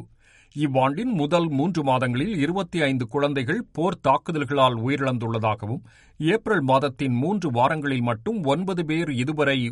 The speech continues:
உயிரிழந்துள்ளதாகவும் குழந்தைகள் நல நிதி நிறுவனமான யுனிசெப் அறிவித்துள்ளது. யுனிசெப் நிறுவனத்தின் கூற்றுப்படி,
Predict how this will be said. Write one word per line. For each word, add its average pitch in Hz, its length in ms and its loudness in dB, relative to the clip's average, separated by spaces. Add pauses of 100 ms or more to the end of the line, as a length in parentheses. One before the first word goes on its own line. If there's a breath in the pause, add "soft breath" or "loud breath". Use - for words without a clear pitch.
உயிரிழந்துள்ளதாகவும் 120 1080 0 (120)
குழந்தைகள் 175 560 0
நல 131 280 4
நிதி 143 280 0
நிறுவனமான 127 680 0
யுனிசெப் 135 640 -2
அறிவித்துள்ளது. 113 720 -4 (420 soft breath)
யுனிசெப் 147 480 0
நிறுவனத்தின் 135 600 0
கூற்றுப்படி, 131 580 -4